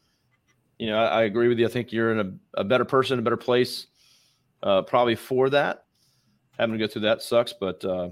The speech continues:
it looks like you're doing well now. So I, I appreciate you coming on and share, uh, your story with us and, and the things that you're up to. So anything else you wanna share before we roll?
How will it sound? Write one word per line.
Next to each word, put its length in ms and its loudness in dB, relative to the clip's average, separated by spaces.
it 40 -10
looks 140 -8
like 60 -6
you're 80 -4
doing 180 -4
well 160 -2
now. 220 0
So 240 -2
I, 300 -12
I 20 -4
appreciate 320 -6
you 60 -6
coming 200 -2
on 120 0
and 60 -8
share, 440 -2
uh, 100 -6
your 180 -6
story 280 -2
with 140 -2
us 300 0
and, 240 -12
and 340 -12
the 60 -18
things 240 -4
that 160 -6
you're 100 -2
up 140 -4
to. 240 0
So 240 0
anything 240 0
else 140 -4
you 60 0
wanna 140 -2
share 360 2
before 340 0
we 80 4
roll? 380 2